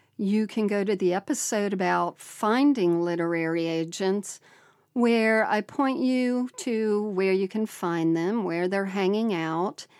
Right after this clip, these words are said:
and that brings us to what's happening soon. So September eighth is Pit Mad. Pit Mad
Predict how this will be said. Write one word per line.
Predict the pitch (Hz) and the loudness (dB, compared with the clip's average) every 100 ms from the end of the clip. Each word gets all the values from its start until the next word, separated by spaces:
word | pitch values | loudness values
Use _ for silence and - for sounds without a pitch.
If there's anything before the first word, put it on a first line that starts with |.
| - - | -20 -6
and | 185 202 180 | 0 2 2
that | 175 196 233 - | 0 0 -2 -4
brings | 170 190 190 190 185 | -4 2 2 2 0
us | 190 180 190 - - _ _ - | -4 -4 -6 -10 -16 _ _ -12
to | - | -6
what's | 202 185 170 170 - - | -4 0 0 -2 -4 -6
happening | 202 156 - 180 165 156 | -2 -2 -2 0 0 0
soon. | - - 165 170 - - - _ _ _ _ _ _ _ _ | -4 -6 -6 -6 -8 -14 -20 _ _ _ _ _ _ _ _
So | - - 285 240 233 240 - _ | -10 -2 2 4 4 0 -4 _
September | - - 208 - - - 302 311 359 403 - | -12 -8 -6 -8 -10 0 4 4 2 -4 -2
eighth | 180 170 220 - _ - _ _ _ _ _ | 0 0 0 -4 _ -20 _ _ _ _ _
is | 196 190 180 - - | 4 6 4 0 -12
Pit | - 320 285 202 | -8 -6 -4 -2
Mad. | 175 160 - - - _ - | -2 -2 -8 -12 -14 _ -10
Pit | - 320 - | -2 -2 0
Mad | 202 202 196 190 190 190 185 | 0 2 2 2 2 2 0